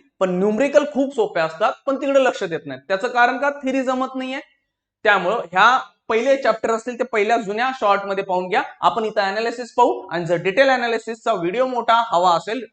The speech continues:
लाँग व्हिडिओ, तर already डिस्क्रिप्शन बॉक्स मध्ये लिंक आहे. तर इल-, करंट इलेक्ट्रिसिटी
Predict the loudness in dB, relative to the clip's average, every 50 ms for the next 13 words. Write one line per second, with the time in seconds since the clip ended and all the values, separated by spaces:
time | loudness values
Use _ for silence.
0 | _ _ -4 -2 0 2 2 2 0 0 0 2 2 0 0 -4 _ _ -2 0
1 | 2 4 4 2 0 -2 -4 -6 -6 -6 -10 -8 -8 -8 -4 -4 -4 -4 -4 -6
2 | -8 -6 -4 -4 -4 -6 -6 -8 -12 -14 _ _ _ _ _ -4 -2 -2 -2 -4
3 | -8 _ _ _ _ _ _ -6 -4 -4 -4 -2 0 0 2 2 0 0 0 -2
4 | -2 -4 -6 -6 -6 -6 -6 -6 -8 -10 -10 _